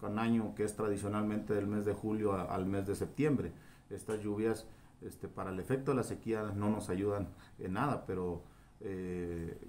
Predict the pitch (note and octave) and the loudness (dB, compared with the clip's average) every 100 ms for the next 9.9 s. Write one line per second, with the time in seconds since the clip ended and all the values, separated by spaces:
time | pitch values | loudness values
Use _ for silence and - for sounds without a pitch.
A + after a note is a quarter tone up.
0 | - - G2 F#2+ G2+ G#2+ A#2+ B2 A2+ - | -12 -4 -2 0 0 2 4 4 4 2
1 | A2 A2 A2+ A2 G#2+ A#2+ A2+ G2 E2+ F#2 | 2 4 6 6 6 2 2 2 0 -4
2 | F#2 - G#2 A2 G#2 G#2 G#2+ A2+ A2+ G#2+ | -6 -8 -2 2 4 4 4 4 4 4
3 | F#2+ E2 - G2+ G2 G2 G#2+ G#2+ A2+ A2 | 0 -4 -6 -2 -2 -2 0 0 2 2
4 | G#2 G#2 A2 G#2 G2 F#2+ G2 G#2 A2+ A2+ | 2 2 2 4 2 2 4 4 4 2
5 | - - - - - - G2+ G2+ F#2+ - | -8 -20 -20 -20 -20 -12 -6 -4 -4 -4
6 | G2 - G2 G2+ A#2 - G2+ F2+ E2+ F2+ | -4 0 2 4 2 0 0 0 -2 -2
7 | F2 F2 E2 F#2 F2+ F#2 C3+ C3+ C#3 B2 | 0 0 -2 -2 0 0 0 2 4 4
8 | A2 - A2+ A2+ G#2+ G#2+ G#2+ G2+ G2+ G#2 | 2 0 0 2 0 -2 -2 0 0 2
9 | G2 F#2 - F2 F2 F2+ E2 E2+ | 2 0 0 -2 0 -2 -6 -8